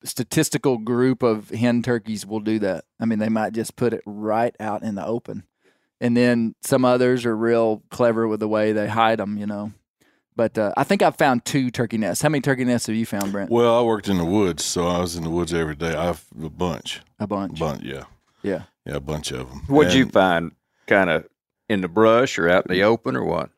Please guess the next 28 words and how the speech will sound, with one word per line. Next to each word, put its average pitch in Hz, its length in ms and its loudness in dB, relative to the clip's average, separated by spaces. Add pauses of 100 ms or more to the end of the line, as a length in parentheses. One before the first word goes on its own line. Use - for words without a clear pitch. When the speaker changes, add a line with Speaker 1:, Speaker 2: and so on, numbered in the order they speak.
Speaker 2:
It 143 180 2
would 135 200 0
be 107 260 2
n-, 80 400 -4 (300)
mainly 104 640 2
in, 98 100 0
like, 98 240 0
woodlots. 98 920 0
You - 100 -4
know, 92 180 0
you'd 92 220 -4
get 92 180 0
a, 82 240 -2 (100)
a 82 120 -6
group 85 480 -6
of, 82 260 -6
uh, 82 40 -2
or 82 400 -4
a 80 40 -6
stand 90 460 -4
of 76 100 -12
timber 87 440 -2
or 78 160 -6
in 80 80 -6
the 69 100 -6
edge 85 320 -2
of 80 120 -8
a, 78 160 -10